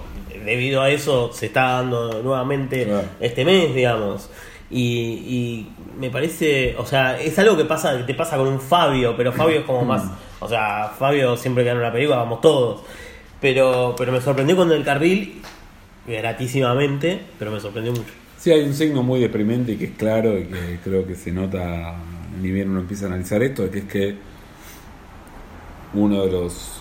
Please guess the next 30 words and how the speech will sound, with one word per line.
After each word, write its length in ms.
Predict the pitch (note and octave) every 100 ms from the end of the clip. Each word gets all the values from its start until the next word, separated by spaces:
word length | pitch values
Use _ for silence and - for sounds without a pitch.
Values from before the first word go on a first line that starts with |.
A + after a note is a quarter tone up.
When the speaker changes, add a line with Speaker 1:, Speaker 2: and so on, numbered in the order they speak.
| -
Speaker 2:
cineastas 500 | G2 F#2 F#2+ G2 F#2+
más 220 | G2 G2+
populares 400 | G2 F#2+ G2 F#2+
del 100 | F#2
país 380 | F#2 G2+ B2 -
hoy 120 | G2+
solamente 360 | G2+ F#2 F#2+ F#2+
se 120 | F#2
puede 220 | E2+ F2+
ver 260 | F#2 G2+ G#2 G2
en 60 |
Speaker 1:
Sí. 100 | F2+
Speaker 2:
el 60 | F#2+
ámbito 260 | G2+ G2 F#2+
de 100 | F2+
un 120 | F#2+
cineclub 640 | - F#2 F2+ G2+ G2 G2+ F#2+
del 120 | F2+
Speaker 1:
Y 20 |
bueno, 140 | F2 A2
Speaker 2:
museo. 400 | A2 G2 F#2+ F2+
Speaker 1:
pero 100 | B2+
eso 120 | A#2+
pasa 200 | G#2 F#2
siempre, 420 | F#2+ G2+ F#2 G2
o 40 | F#2+
sea, 400 | G2+ F#2+ G2+ A2+ -
Speaker 2:
Está 160 | G#2+
bien. 420 | F#2 F2+ E2+ E2
Speaker 1:
con 140 | -